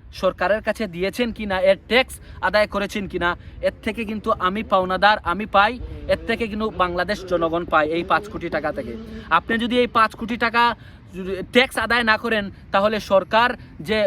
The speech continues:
বিধবা ভাতা দেয়, এই বিধবা পাত-, ভাতা কোথার থেকে আসে? অনেক সময় শীত বস্ত্র, অনেক সময় গড় বাড়ি নির্মাণ করে সরকার দেয়, অসহায়দেরকে সরকার পাশে দাঁড়ায়। কোথার থেকে পাশে দাঁড়ায়? ট্যাক্স আদায়ের মাধ্যমে। ব্যবসা করছেন, আপনি ট্যাক্স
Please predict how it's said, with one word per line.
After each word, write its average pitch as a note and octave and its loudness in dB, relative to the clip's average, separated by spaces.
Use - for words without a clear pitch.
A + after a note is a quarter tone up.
বিধবা A#3 6
ভাতা G#3+ 2
দেয়, E3 0
এই G3+ -4
বিধবা A3 4
পাত-, G#3+ -6
ভাতা G#3 4
কোথার A#3+ -2
থেকে F#3+ -4
আসে? C#4+ -4
অনেক A#3+ -2
সময় A#3+ 2
শীত A3+ -2
বস্ত্র, A3+ 2
অনেক A3+ 0
সময় A#3+ 2
গড় A#3 4
বাড়ি A#3+ 2
নির্মাণ A3 2
করে A3 -2
সরকার G3 2
দেয়, F#3 4
অসহায়দেরকে A#3 2
সরকার G3+ 0
পাশে G#3+ 4
দাঁড়ায়। F#3 4
কোথার - -2
থেকে A3 -8
পাশে E3+ -4
দাঁড়ায়? G#2+ -6
ট্যাক্স B3 4
আদায়ের G#3 4
মাধ্যমে। F3+ -2
ব্যবসা G#3+ 4
করছেন, A3 -2
আপনি F3 -2
ট্যাক্স A3+ 2